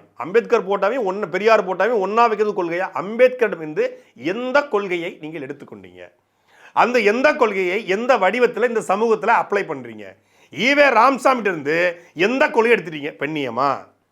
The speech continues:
கடவுள் மறுப்பா, பகுத்தறிவா, சுயமரியாதையா, இல்ல திராவிட கோட்பாடா, எதை எடுத்துக்கிட்டீங்க? திராவிடம், நீங்க திராவிடம் தான் உங்க கொள்கைன்னா திமுகவுக்கு உங்களுக்கு என்ன வேறுபாடு இருக்கு?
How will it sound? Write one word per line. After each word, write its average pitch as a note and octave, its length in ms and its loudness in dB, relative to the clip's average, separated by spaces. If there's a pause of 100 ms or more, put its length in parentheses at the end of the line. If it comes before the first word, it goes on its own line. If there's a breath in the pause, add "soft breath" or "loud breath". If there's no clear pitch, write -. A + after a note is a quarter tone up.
(440)
கடவுள் A3+ 320 4
மறுப்பா, D3+ 400 2 (680)
பகுத்தறிவா, C#3+ 800 0 (320)
சுயமரியாதையா, D3 960 0 (440)
இல்ல A3 160 0
திராவிட A#3+ 440 4
கோட்பாடா, D3 760 0
எதை B3+ 220 4
எடுத்துக்கிட்டீங்க? D#3 600 -6
திராவிடம், B3 580 4
நீங்க G3+ 200 0
திராவிடம் A3 380 4
தான் C4+ 100 6
உங்க A3+ 140 -2
கொள்கைன்னா F3 400 0 (340 loud breath)
திமுகவுக்கு A3+ 560 4
உங்களுக்கு G3+ 220 -2
என்ன F#3 140 0
வேறுபாடு D#3 320 0
இருக்கு? B2 220 -12